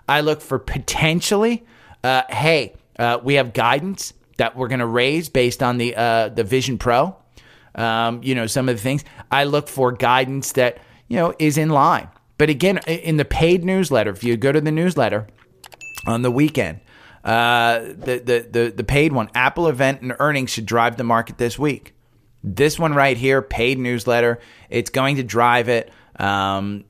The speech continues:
at one hundred percent. Oh, this wasn't even a paid one. I think that was a free one. But in, in one of these, I go over, oh, the weekend update. Let's find the trend. Yeah, this is, this is where I said, "Hey, Apple's gonna run this week."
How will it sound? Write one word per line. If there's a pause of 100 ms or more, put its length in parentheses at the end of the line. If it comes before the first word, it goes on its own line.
at
one
hundred
percent.
Oh,
this
wasn't
even
a
paid
one.
I
think
that
was
a
free
one. (540)
But (380)
in,
in
one
of
these,
I
go
over,
oh,
the
weekend
update. (140)
Let's
find
the
trend. (800)
Yeah,
this
is,
this
is
where
I
said,
"Hey,
Apple's
gonna
run
this
week."